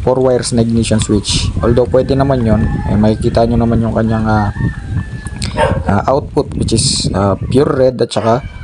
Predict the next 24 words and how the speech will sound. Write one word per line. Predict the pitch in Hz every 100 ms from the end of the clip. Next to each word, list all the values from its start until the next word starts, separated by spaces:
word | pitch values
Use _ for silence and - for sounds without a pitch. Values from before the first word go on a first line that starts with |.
| - - - - - -
ah, | 104
pure | - 123 113
black | 117 110 117
lang. | 110 101 - -
So, | - -
tanggalin | 113 123 135
lang | 135 131
natin | 123 127
tong | - 117
socket | - 104 101 98
na | 98
to. | - 90 - - 120 - - - - - - - -
Medyo | 101 107 135
mahirap | 135 135 135 -
lang | 131
siyang | 135 123
tanggalin | - 123 120 110 107
gawa | 107 104
ng | 101 104 104 - - - - - - - -
wala | - 101 107 95
tayong | 107 107 104
tagahawak | 98 104 107 107 -
ng | 107 107
camera. | 104 104 104 104